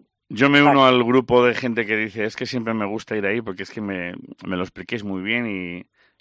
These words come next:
Speaker 1: el,
Speaker 2: Yo,
Speaker 1: el aire
Speaker 2: sí,
Speaker 1: que
Speaker 2: sí,
Speaker 1: se
Speaker 2: hombre.
Speaker 1: respira en esta librería es diferente". Sí.
Speaker 2: El olor que dice mucha gente cuando entra, "Qué olor más rico".
Speaker 1: Yo
Speaker 2: La
Speaker 1: huelo
Speaker 2: verdad que
Speaker 1: los
Speaker 2: sí,
Speaker 1: libros,
Speaker 2: ¿eh?
Speaker 1: ¿eh?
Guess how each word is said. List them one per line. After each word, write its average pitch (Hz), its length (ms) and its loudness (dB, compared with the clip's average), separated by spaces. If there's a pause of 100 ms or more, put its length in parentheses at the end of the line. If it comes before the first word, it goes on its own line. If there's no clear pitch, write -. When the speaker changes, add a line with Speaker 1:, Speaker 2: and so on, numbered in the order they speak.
(180)
Speaker 1:
el, 92 320 -6 (200)
Speaker 2:
Yo, 160 460 6
Speaker 1:
el 117 140 4
aire 180 220 6
Speaker 2:
sí, 233 60 6
Speaker 1:
que - 80 2
Speaker 2:
sí, 220 60 8
Speaker 1:
se 240 60 10
Speaker 2:
hombre. 202 140 8
Speaker 1:
respira 143 300 0
en 120 80 0
esta 147 200 -4
librería 123 460 -2
es 107 80 -6
diferente". 80 680 -10 (320)
Sí. - 100 -20
Speaker 2:
El 202 220 6
olor 254 480 6
que 202 120 2
dice 196 300 2
mucha 180 320 2
gente 165 400 2
cuando 160 340 4
entra, 160 280 2
"Qué 202 160 0
olor 226 280 4
más 208 220 4
rico". 180 420 0 (840)
Speaker 1:
Yo - 180 4
Speaker 2:
La - 80 6
Speaker 1:
huelo - 140 8
Speaker 2:
verdad - 100 8
que - 60 6
Speaker 1:
los 90 80 6
Speaker 2:
sí, - 140 0
Speaker 1:
libros, 160 360 6
Speaker 2:
¿eh? 110 80 -2
Speaker 1:
¿eh? 160 60 -8